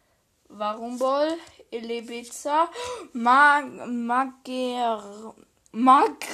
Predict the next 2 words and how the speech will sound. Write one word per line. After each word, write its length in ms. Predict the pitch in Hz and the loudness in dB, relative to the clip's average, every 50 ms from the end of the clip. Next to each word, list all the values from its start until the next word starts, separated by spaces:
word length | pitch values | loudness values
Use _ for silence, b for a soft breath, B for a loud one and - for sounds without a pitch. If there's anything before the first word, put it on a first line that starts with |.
| 262 - - 277 226 - | -10 -10 -10 -12 -12 -8
Mageranach. 2000 | - 233 233 233 240 247 254 254 - - 240 247 262 269 262 254 226 214 - - - - 226 226 226 233 233 226 226 226 214 214 208 202 208 214 214 190 208 - - | -6 -4 0 2 4 4 4 2 -2 -8 -8 -6 -4 -2 -2 -2 -2 -4 -6 -6 -4 -2 0 0 0 0 -2 -4 -6 -6 -8 -8 -8 -8 -6 -6 -8 -8 -10 -12 -18
Dieses, 500 | _ 208 208 196 196 196 196 196 196 - | _ -18 -16 -16 -14 -14 -14 -16 -16 -18